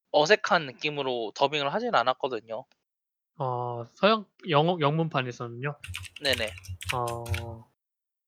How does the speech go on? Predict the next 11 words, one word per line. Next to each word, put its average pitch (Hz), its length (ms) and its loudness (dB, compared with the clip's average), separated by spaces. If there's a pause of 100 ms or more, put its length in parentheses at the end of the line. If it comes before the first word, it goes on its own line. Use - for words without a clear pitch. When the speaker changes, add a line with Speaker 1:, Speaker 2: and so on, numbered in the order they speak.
Speaker 1:
이게 175 520 10
Speaker 2:
그 160 80 6
일-, 165 380 8
Speaker 1:
그 160 60 2
Speaker 2:
일본어판에서도 180 800 2
그래도 147 300 -2
됐을 127 260 -4
텐데. - 280 -20 (480)
Speaker 1:
그러니까, 247 360 0
아니, 156 340 6
그게 170 800 6